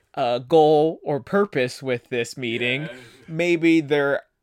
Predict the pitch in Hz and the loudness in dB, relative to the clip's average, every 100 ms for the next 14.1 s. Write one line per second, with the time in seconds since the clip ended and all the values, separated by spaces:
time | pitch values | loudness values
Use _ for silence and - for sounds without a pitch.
0 | _ _ - 170 160 - 262 262 240 180 | _ _ -8 -2 -2 -2 -4 -2 0 0
1 | 151 143 143 135 147 180 196 - - 156 | 0 -2 -2 -6 -8 -6 -8 -10 -4 -2
2 | 131 131 151 170 165 170 170 143 147 127 | 0 -2 -6 -10 -10 -10 -8 -8 -8 -6
3 | 117 120 123 110 123 110 - 117 - 135 | -8 -8 -10 -12 -12 -12 -12 -14 -8 -8
4 | 139 147 160 147 147 220 220 214 196 196 | -8 -6 -6 -4 -6 -6 -2 -4 -2 -2
5 | 180 117 113 107 107 123 139 135 127 107 | -2 0 -2 -2 -2 -2 -2 -2 -4 -4
6 | 117 104 151 156 160 - 104 95 156 190 | -6 -4 -2 -2 -2 -2 -6 -4 -2 0
7 | 110 110 113 110 104 104 98 110 98 98 | 0 0 2 2 2 -4 -4 -6 -4 -6
8 | 98 156 196 208 254 254 247 214 214 240 | -6 -2 -2 -2 -4 0 2 0 0 -2
9 | 240 240 202 208 180 160 151 - 160 104 | 0 0 0 0 -4 -4 -6 -2 0 0
10 | 104 139 127 127 160 139 131 127 139 127 | -2 -4 -4 -4 -4 -4 -4 -8 -12 -12
11 | 107 90 92 139 120 104 - 113 104 113 | -12 -14 -10 -6 -6 -8 -12 -12 -10 -8
12 | 95 60 107 117 - 131 120 110 117 104 | -8 -8 -10 -10 -6 -4 -4 -8 -8 -10
13 | 82 90 131 135 - 165 156 - 156 147 | -10 -10 -8 -8 -8 -10 -10 -6 -2 0
14 | 139 | -2